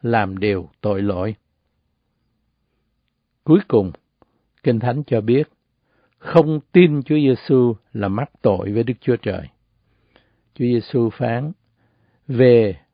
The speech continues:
tội lỗi, vì họ không tin ta." Không tin Chúa Giêsu bị kể là tội bởi vì Thiên Chúa yêu thương chúng ta. Ngài đã thể hiện tình yêu đó qua Chúa Giêsu.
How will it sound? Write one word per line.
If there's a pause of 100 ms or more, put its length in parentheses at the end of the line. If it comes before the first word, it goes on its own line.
(140)
tội
lỗi, (320)
vì
họ (120)
không (200)
tin
ta." (1900)
Không
tin
Chúa
Giêsu
bị
kể
là (100)
tội
bởi
vì
Thiên
Chúa
yêu
thương
chúng
ta. (360)
Ngài
đã (100)
thể
hiện
tình
yêu
đó (100)
qua
Chúa
Giêsu.